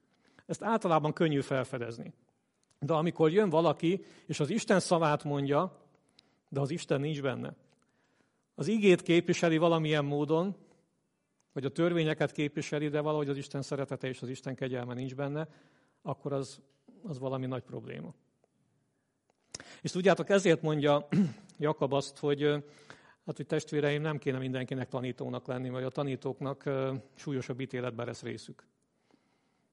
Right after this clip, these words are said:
Csak most sajnálhatok engem, meg másokat, akik szoktak prédikálni, ugye, hogy akármit nem lehet mondani. <clears throat> Vagy amikor egyik, egyik keresztény beszélget egy másikkal, vagy egy keresztény beszélget valakivel, aki nem keresztény.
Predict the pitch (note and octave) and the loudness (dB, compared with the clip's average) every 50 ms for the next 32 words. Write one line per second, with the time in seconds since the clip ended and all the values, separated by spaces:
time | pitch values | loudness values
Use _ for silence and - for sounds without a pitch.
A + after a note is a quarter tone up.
0 | _ _ _ _ _ _ C3+ B2+ A#2+ - C3+ A#2 A#2+ B2 A#2 A#2 - - B2+ - | _ _ _ _ _ _ -10 -10 -8 -8 -8 -8 -8 -8 -8 -10 -12 -14 -16 -14
1 | B2 A2+ A#2 B2+ B2 A#2+ - _ _ _ - _ _ _ _ _ - C3 A2 B2 | -12 -12 -10 -10 -12 -12 -14 _ _ _ -20 _ _ _ _ _ -16 -14 -10 -8
2 | A#2+ B2 B2 - A#2+ C3 B2+ - B2 - - A2+ - C#3 A#2 - B2 G#2+ - B2 | -8 -8 -8 -8 -10 -10 -8 -8 -8 -10 -10 -8 -8 -8 -6 -6 -10 -8 -6 -8
3 | A#2+ A#2 A#2+ - - B2 A2+ A2+ C#3 C#3+ C#3 C3 C3+ C#3+ C#3+ - - - - - | -6 -6 -6 -8 -8 -10 -8 -6 -6 -4 -4 -2 -4 -4 -6 -8 -14 -2 0 0
4 | A3 - G3+ F#3+ G3+ F#3+ - A3+ G3 E3+ C#3+ C#3 - B2+ A#2 A2 A#2+ A#2 C3+ - | 4 4 4 2 4 2 2 2 4 2 2 2 0 -6 -6 -6 -8 -8 -10 -10
5 | - - B2+ D#3 C3+ - - - _ _ - - - - - _ _ _ _ _ | -8 -6 -4 -4 -4 -6 -12 -20 _ _ -20 -20 -20 -20 -20 _ _ _ _ _
6 | _ _ _ _ _ _ _ _ _ D3 D3 E3 E3 E3+ E3 F#3 F3+ G3 F#3+ F3 | _ _ _ _ _ _ _ _ _ 0 0 2 2 2 2 6 6 6 6 6
7 | F3 - - - - F3 E3 D#3 D#3 D3 - E3+ D#3 D#3 D#3 - - D3+ C#3+ D#3 | 4 0 -2 -4 2 2 2 2 2 2 4 4 4 4 4 2 -2 -2 0 0
8 | D3+ - - D3+ C3 C#3 C3+ C#3+ C3+ C3+ C#3+ B2 B2 - - C3 - - C#3+ C#3 | 0 2 2 0 0 0 0 -2 -2 -2 -2 -4 -4 -4 -6 -8 -4 -2 -2 0
9 | C#3 C#3+ C#3 C#3 - E3+ E3 D#3 - - D#3+ D3+ C#3 D#3 D3 - - D3+ C3+ D3 | 2 0 0 2 4 4 4 4 2 0 -2 0 0 0 0 0 0 0 0 0
10 | C#3 - D#3 C#3+ C#3+ C3+ - D3+ C#3 C3+ C3 C3 - - C#3 C#3 C3+ B2+ - B2+ | -2 -2 -2 -2 -2 -2 -2 -4 -2 -2 -2 -4 -4 -4 -4 -4 -4 -4 -4 -4
11 | A#2+ A2+ A2 - - C#3 C#3+ - | -6 -6 -8 -10 -12 -12 -14 -14